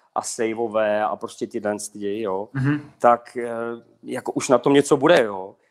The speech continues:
Speaker 2: Mhm.
Speaker 1: Já ti řeknu takhle, jo. Já jsem třeba ten, eh, tady ten backhand,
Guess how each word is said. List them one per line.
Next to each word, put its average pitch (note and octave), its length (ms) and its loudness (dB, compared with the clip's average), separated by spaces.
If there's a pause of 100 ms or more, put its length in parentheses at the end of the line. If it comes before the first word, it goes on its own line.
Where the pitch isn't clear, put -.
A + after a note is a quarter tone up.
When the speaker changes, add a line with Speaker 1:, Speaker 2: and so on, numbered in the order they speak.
(120)
Speaker 2:
Mhm. C3 100 -2
Speaker 1:
Já B2 180 6
ti D3+ 200 -8
řeknu E3 220 -4
takhle, C3 380 -2
jo. F#2 80 -14
Já G#2+ 160 0
jsem D3+ 180 -4
třeba D3+ 220 -4
ten, D#3 300 -6 (340)
eh, C3 40 -4
tady C3 160 0
ten D#3+ 180 2
backhand, G2 480 -4